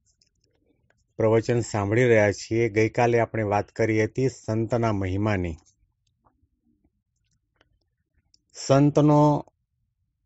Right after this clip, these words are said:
અદ્ભુત મહિમા છે. વેદોમાં, ઉપનિષદોમાં,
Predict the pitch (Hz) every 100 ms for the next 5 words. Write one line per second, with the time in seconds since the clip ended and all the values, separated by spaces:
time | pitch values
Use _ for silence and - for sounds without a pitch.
0 | _ - 135 107 98 143 147 101 104 98
1 | 98 87 - 87 - - - _ _ _
2 | _ _ _ _ _ _ _ _ _ _
3 | _ _ _ _ _ _ _ _ _ _
4 | 117 107 131 139 151 147 147 143 139 123
5 | 135 143 - 139 131 135 131 131 127 117
6 | 107